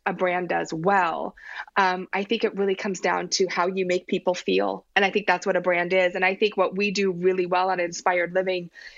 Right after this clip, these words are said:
is that we, we really do inspire people. My team is so exceptional. Everyone who works with us is like, "Oh my God."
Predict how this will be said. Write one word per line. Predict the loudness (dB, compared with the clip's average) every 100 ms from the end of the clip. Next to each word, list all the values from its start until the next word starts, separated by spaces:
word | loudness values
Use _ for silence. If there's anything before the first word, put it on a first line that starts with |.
| -4
is | 0
that | 2 0
we, | -2 0 -2 -4 -12 -2
we | 0 0
really | 2 4 4 2 -2 -14 -4 2
do | 4 4
inspire | 0 0 2 2 2
people. | 0 0 0
My | 2 0
team | 0 -2 0 2 2 0 -4
is | -4
so | 2 4 4
exceptional. | 0 0 0 0 0 0 2
Everyone | 2 2 0
who | 2 2
works | 0 0
with | 0
us | 0 0
is | -2
like, | -2 -2 0
"Oh |
my | 2 2
God." | 2 0